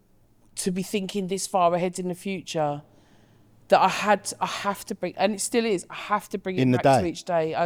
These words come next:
Speaker 1: you know,
Speaker 2: Or
Speaker 1: I,
Speaker 2: even just a moment.
Speaker 1: every moment. And it's very, it's very powerful to set, to set yourself on that. How long you been clean?
Speaker 2: Three years.
Speaker 1: That's
Speaker 2: Well, I'll be three
Speaker 1: amazing.
Speaker 2: years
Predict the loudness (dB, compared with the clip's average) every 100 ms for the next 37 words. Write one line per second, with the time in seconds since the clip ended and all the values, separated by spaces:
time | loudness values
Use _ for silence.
0 | -2 0 4 4 4 4 2 -2 -2 2
1 | 4 6 8 6 6 0 2 4 2 2
2 | 2 2 -2 -2 2 2 2 -4 -10 -16
3 | -10 -6 -4 2 4 4 0 -4 -6 0
4 | 2 2 -2 2 4 4 0 -2 -2 -4
5 | -6 -4 -6 -8 _ -8 -6 -2 -4 -4
6 | -6 -2 -2 -2 -4 -4 -4 -4 -2 0
7 | 2 2 -2 -4 -6 -4 -4 -4 -6 -4
8 | -2 2 2 2 0 -4 4 4 6 4
9 | 4 4 6 6 6 4 -2